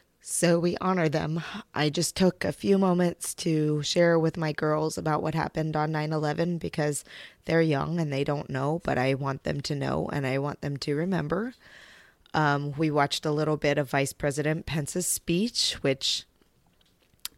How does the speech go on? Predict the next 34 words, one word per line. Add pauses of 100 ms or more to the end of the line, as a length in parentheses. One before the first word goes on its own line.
you
know,
like
the
man
or
not, (920)
he,
he's
giving
a
beautiful
speech
about
that
day
and
about
the
heroism
and
about
the
things
that
happened
and
what
people
did
to
play
their
part